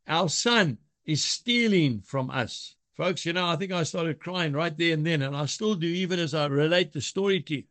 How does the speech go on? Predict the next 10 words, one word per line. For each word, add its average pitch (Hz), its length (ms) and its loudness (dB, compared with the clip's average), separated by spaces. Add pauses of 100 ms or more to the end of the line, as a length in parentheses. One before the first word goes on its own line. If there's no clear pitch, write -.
(160)
Their 165 380 0
own 220 600 -2 (100)
son, 170 520 -2 (380)
the 165 140 2
one 220 240 4
who 208 160 6
would 214 160 4
inherit 190 540 4
the 196 100 4
farm. 131 380 -4